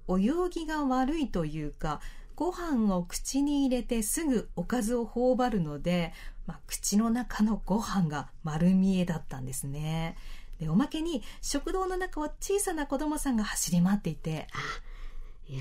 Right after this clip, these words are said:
Speaker 2: くありますね。
Speaker 1: そうですね。
Speaker 2: 実は私も経験したんです。
Speaker 1: はい。
Speaker 2: 子供たちがご飯を食べるところって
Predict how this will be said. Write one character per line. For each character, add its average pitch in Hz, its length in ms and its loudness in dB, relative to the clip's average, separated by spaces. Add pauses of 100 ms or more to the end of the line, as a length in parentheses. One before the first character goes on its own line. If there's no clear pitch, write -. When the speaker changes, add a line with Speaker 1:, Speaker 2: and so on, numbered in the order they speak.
Speaker 2:
く - 120 -6
あ 139 160 -2
り 165 120 0
ま 170 180 -4
す - 160 -4
ね。 147 60 2
Speaker 1:
そ 147 80 0
う - 20 2
で 247 380 2
す - 60 -2
ね。 247 640 -2
Speaker 2:
実 180 280 -2
は 151 100 0
私 226 640 -2
も 233 160 2
経 233 280 0
験 220 260 2
し - 100 -8
た 208 120 0
ん 220 160 2
で 202 140 2
す。 165 260 -2
Speaker 1:
は 202 260 2
い。 185 80 2 (240)
Speaker 2:
子 175 100 2
供 240 240 4
た 285 140 -2
ち 180 180 0
が 165 100 2
ご 175 120 2
飯 226 280 0
を 226 60 4
食 220 220 0
べ 220 120 0
る 208 120 2
と 208 140 -4
こ 175 140 -2
ろ 160 140 2
っ - 20 -2
て - 240 -6